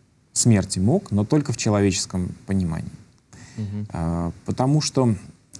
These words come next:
Speaker 1: цель его пришествия, она в том и состоит, что человек, э, соединяется с Богом навсегда. И вот это вековое, тысячелетнее разъединение со времен Адама, человека и Бога,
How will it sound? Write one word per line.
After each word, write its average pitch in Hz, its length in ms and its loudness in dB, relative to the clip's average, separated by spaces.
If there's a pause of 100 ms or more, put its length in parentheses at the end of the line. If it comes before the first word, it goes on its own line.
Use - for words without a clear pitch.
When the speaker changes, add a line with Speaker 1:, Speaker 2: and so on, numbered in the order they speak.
Speaker 1:
цель 180 360 4 (1040)
его 107 240 4
пришествия, - 640 -4 (420)
она 110 480 2
в - 100 -16
том 113 160 2
и 104 40 4
состоит, 120 420 0
что - 180 -4
человек, 113 500 -2 (760)
э, 92 560 0 (1200)
соединяется 117 680 4
с 95 40 0
Богом 110 300 2
навсегда. 104 420 -2 (1300)
И 120 60 2
вот 123 140 4
это 120 400 2
вековое, 117 560 4
тысячелетнее 95 880 0
разъединение 101 880 2
со - 160 -6
времен 92 340 0
Адама, 92 280 -2 (160)
человека 95 500 -4
и 104 40 -2
Бога, 143 360 -2